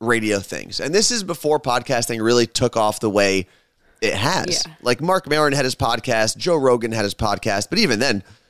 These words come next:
Speaker 1: they weren't getting the numbers that they were getting now, or that they are getting now. So we jumped into this space. And the first thing I wanna ask you, Carla Marie,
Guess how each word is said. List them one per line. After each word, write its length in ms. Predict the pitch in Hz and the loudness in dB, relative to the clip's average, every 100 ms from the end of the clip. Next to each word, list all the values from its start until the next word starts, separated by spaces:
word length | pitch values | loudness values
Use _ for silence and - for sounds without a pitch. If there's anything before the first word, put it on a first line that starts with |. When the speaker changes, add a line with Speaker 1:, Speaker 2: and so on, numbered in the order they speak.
| _ - | _ -4
Speaker 1:
they 100 | 147 | 0
weren't 240 | 143 127 | 2 2
getting 240 | 117 113 113 | 2 0 2
the 80 | 104 | 2
numbers 460 | 104 104 101 98 | 2 2 2 2
that 160 | 101 80 | 0 0
they 80 | 101 | 0
were 160 | 98 | 2
getting 420 | 98 92 85 87 - _ _ - | 0 0 -2 -4 -10 _ _ -12
now, 340 | 101 101 143 | -4 -2 0
or 120 | 101 | 0
that 120 | 101 | 0
they 120 | 95 92 | 0 2
are 120 | 131 | 2
getting 240 | 107 82 | 0 0
now. 320 | 87 147 117 - _ _ _ _ _ _ _ _ _ _ _ | -2 0 -2 -6 _ _ _ _ _ _ _ _ _ _ _
So 600 | - - 190 180 175 127 _ _ _ _ _ _ _ - | -6 0 4 4 4 -2 _ _ _ _ _ _ _ -6
we 140 | 147 | -2
jumped 340 | 139 185 202 180 | 2 2 2 0
into 200 | 170 156 | 0 4
this 140 | 131 | 2
space. 340 | - 107 95 113 | 2 2 2 2
And 100 | 131 | 2
the 80 | |
first 320 | 127 208 240 220 | 2 2 2 2
thing 160 | 175 | 2
I 40 | 139 | 4
wanna 180 | 117 | 4
ask 280 | 104 101 - | 2 2 0
you, 120 | 95 | -2
Carla 260 | - 90 76 | -2 -2 -2
Marie, 220 | 71 85 | -6 -8